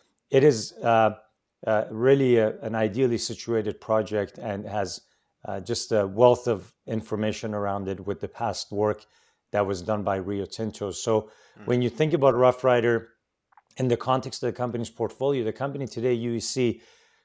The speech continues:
Speaker 1: controls, uh, almost three hundred and twenty-eight million pounds of uranium resources across U S and Canada.
Speaker 2: Mm-hmm.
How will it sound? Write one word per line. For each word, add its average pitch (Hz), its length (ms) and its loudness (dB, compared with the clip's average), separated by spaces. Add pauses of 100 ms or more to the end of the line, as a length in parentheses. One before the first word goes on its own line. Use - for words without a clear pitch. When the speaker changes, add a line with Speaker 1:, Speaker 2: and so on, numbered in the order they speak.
(140)
Speaker 1:
controls, 123 540 -2
uh, 113 280 2
almost 127 520 -4
three 139 180 -2
hundred 131 400 -2
and 110 140 -4
twenty-eight 123 520 -4
million 120 380 -4
pounds 120 460 -8
of 101 160 -4
uranium 113 460 -4
resources 107 720 -6 (580)
across 120 540 2
U 117 180 0
S 113 180 -2
and 104 140 -10
Canada. 110 560 -2 (140)
Speaker 2:
Mm-hmm. 101 240 -20